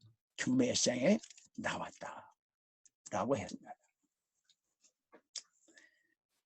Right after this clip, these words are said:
이야기 세계사라는 책에 보게 되면 이런 내용이 나옵니다. 다윈의 주장은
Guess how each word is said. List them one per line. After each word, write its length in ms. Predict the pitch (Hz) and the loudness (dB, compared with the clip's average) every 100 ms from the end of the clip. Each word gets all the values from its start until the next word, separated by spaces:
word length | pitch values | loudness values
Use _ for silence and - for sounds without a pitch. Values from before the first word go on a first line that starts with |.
| _ _ _ _ _ _ _ - - | _ _ _ _ _ _ _ -2 10
이야기 400 | 151 143 139 135 | 12 12 12 8
세계사라는 1000 | - 165 135 123 - - 123 127 120 | 6 4 4 2 -2 0 2 4 4
책에 260 | - 247 208 | 4 10 10
보게 280 | 139 123 104 | 10 6 4
되면 280 | 104 147 180 _ _ - | 2 4 2 _ _ 0
이런 300 | 127 135 113 | 6 10 10
내용이 340 | 117 113 131 | 8 6 8
나옵니다. 560 | 117 98 98 - - - _ _ _ - | 6 4 -4 -10 -12 -14 _ _ _ 2
다윈의 460 | 123 127 131 135 | 6 10 10 10
주장은 600 | 110 - 127 156 170 107 | 8 6 8 8 6 4